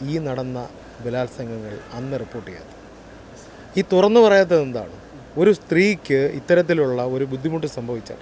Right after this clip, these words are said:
ഞാൻ ഏറ്റവും കൂടുതൽ ബഹുമാനിക്കുന്ന ഒരു, ഏഹ്, ഏഹ്, വ്യക്തിത്വങ്ങളാണ് സ്ത്രീകളെന്ന് പറയുന്നത്. ഞാൻ മാത്രമല്ല,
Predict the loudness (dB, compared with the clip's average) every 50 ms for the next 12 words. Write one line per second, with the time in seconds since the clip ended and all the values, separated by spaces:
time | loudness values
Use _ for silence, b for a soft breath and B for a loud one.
0 | B B B B B 2 4 4 6 4 2 2 -2 -8 0 2 4 4 4 4
1 | 2 0 0 2 2 0 0 0 0 -2 -2 -2 -4 -6 -6 -6 -6 -8 -8 -10
2 | -12 -8 -6 -4 -4 -6 -6 -10 -18 -20 -20 -20 -16 -14 -12 -10 -10 -8 -8 -8
3 | -8 -10 -10 -12 -14 -18 -20 -20 -18 -14 -10 -6 -4 -4 -6 -6 -8 -12 -14 -12
4 | -12 -12 -12 -10 -10 -10 -10 -10 -10 -12 -14 -14 -14 -16 -14 -10 -10 -10 -8 -4
5 | -6 -4 0 0 0 0 0 -4 -6 -4 -4 -6 -6 -8 -10 -12 -14 -18 -20 -12
6 | -4 0 2 2 2 2 0 -2 -4 -10 -14 -16 -18 -18 -20 -20 -20 -20 -16 -12
7 | -10 -4 0 2 4 4 4 2 2 2 2 2 2 2 2 0 -2 -4